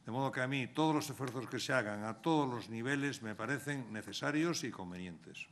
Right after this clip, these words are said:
Queremos dar preferencia en estas becas de prácticas profesionales a empresas de nueva creación,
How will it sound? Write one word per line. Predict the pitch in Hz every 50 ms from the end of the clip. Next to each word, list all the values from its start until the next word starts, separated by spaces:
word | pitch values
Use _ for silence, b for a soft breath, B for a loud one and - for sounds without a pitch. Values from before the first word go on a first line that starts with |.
| - -
Queremos | 156 165 196 220 220 196
dar | 175 196 185
preferencia | 147 180 175 135 170 185 190 180 - 165 165
en | 170
estas | 180 165 - - 160 135 127
becas | 156 185 170 - - 139 123 117 107 120
de | 135 135
prácticas | - 165 170 165 165 - 156 131 - 139 131 120 - -
profesionales | - 139 123 - 131 127 - 143 147 156 185 202 202 196 202 202 180 - - B B B B B B B B B -
a | - 139
empresas | 143 147 131 190 214 180 131 196 202 180 151
de | 156 147
nueva | 160 180 185 185 185 -
creación, | 160 147 147 135 120 - 139 151 143 120